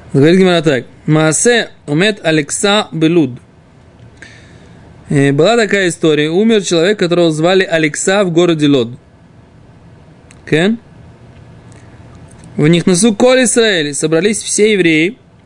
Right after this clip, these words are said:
Лисубдо его. Э,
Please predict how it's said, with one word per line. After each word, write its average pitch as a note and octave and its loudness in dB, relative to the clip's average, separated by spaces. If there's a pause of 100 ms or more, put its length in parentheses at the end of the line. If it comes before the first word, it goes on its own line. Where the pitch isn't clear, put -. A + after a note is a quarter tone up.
(100)
Лисубдо E3 0
его. D#3+ 0 (2000)
Э, B2+ 2